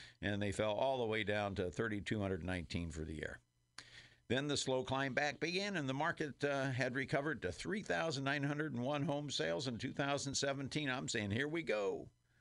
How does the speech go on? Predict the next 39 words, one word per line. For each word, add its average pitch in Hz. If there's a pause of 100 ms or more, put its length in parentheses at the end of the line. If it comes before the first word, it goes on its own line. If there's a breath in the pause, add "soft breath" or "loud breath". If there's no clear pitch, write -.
(560 loud breath)
It 127
appeared 139
two 147
thousand 135
eighteen 139
was 107
trending 127
back 123
to 117
that 113
four 139
thousand 113
mark, 120 (760 loud breath)
uh, 107
but 113
it 117
was 104
not 107
to -
be, 85 (440 loud breath)
and 92 (260 loud breath)
the 90
year 107
finished 98
with 92
only 90
thirty-six 90
hundred 92
ninety 87
home 87
sales, 80 (640 loud breath)
losing 101
the 95
gains 104
of 92
the 78
preceding 90
five 87
years. 113